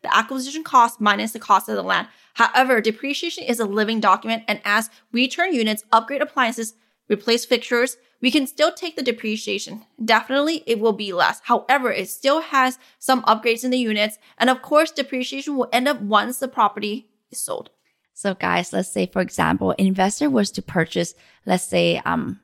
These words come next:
Speaker 2: like, an apartment building for twenty million dollars. Subsequently, the land, the building is located on is worth somewhere in the neighborhood of six million dollars. Subtracting the value of the land, the investor will have a depreciable cost basis of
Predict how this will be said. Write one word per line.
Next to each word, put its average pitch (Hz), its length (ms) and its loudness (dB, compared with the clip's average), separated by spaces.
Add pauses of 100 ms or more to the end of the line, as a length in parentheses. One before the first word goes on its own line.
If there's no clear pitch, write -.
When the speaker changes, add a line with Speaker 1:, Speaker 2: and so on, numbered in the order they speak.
(120)
Speaker 2:
like, - 160 -6
an 170 120 2
apartment 170 400 2
building 175 320 2
for 214 200 2
twenty 320 440 2
million 277 280 6
dollars. 190 480 2 (280)
Subsequently, 262 800 -2
the 190 160 -2
land, 190 420 -2
the 196 40 0
building 185 440 -2
is 185 180 0
located 185 440 0 (320)
on 175 320 2
is - 180 -4
worth 180 220 0
somewhere 185 340 2
in 175 160 -2
the 175 60 -2
neighborhood 180 460 -2
of 151 120 -2
six - 420 -4
million 185 280 2
dollars. - 340 0 (360)
Subtracting 202 520 -2
the 311 140 2
value 220 320 2
of 208 80 -4
the 185 80 0
land, 175 400 0
the - 120 -4
investor 180 520 0
will 208 100 4
have - 420 0 (480)
a 180 140 4
depreciable 180 920 2
cost - 480 0
basis 151 460 -6
of - 180 0